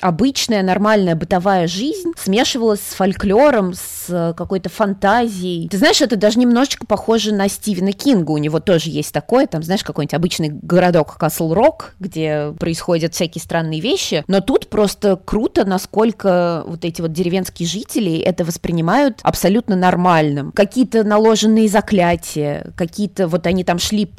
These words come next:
по лесу, и там шаман как-, какие-то наложил, значит, штуки, что они увидели нечто под названием мленье,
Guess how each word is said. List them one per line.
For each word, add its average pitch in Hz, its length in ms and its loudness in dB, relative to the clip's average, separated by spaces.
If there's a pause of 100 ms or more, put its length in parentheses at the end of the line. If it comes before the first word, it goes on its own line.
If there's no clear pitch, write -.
(140)
по 208 200 4
лесу, 190 540 0 (360)
и - 120 -8
там 190 560 0
шаман 196 400 2
как-, 190 220 -4
какие-то 180 420 -4
наложил, 180 580 0
значит, 165 340 -8
штуки, 247 420 -8
что 180 240 -4
они 175 220 0
увидели 170 480 -4
нечто 165 380 -4
под 143 140 -8
названием 160 600 0
мленье, 180 920 2